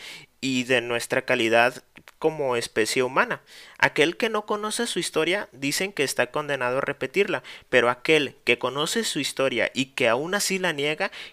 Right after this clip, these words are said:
creo que se merece repetirla, sinceramente.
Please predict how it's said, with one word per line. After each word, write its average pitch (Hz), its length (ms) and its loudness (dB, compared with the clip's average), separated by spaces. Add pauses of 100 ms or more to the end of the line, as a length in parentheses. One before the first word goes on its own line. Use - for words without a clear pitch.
(140)
creo 180 440 4
que 160 120 -4
se 143 180 -2
merece 127 640 -2
repetirla, 127 920 -4
sinceramente. 117 920 -4